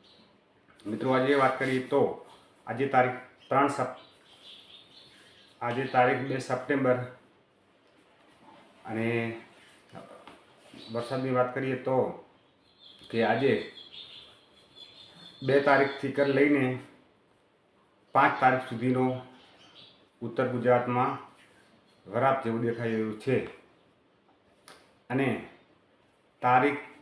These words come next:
પાંચ સપ્ટેમ્બરથી લઈ અને દક્ષિણ ગુજરાતમાં વરસાદનું દેખાવા જઈ રહ્યું છે. તારીખ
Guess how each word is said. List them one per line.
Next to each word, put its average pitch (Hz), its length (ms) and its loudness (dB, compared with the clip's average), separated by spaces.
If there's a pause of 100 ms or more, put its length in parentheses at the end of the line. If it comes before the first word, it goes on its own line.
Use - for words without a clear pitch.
(880)
પાંચ 147 340 6
સપ્ટેમ્બરથી 143 640 0
લઈ 135 400 2 (460)
અને 120 220 -6
દક્ષિણ 143 440 -2
ગુજરાતમાં 135 880 2 (480)
વરસાદનું 131 760 0 (2250)
દેખાવા 135 440 2
જઈ 127 60 2
રહ્યું 123 400 -2
છે. 110 240 -6 (3250)
તારીખ 135 260 2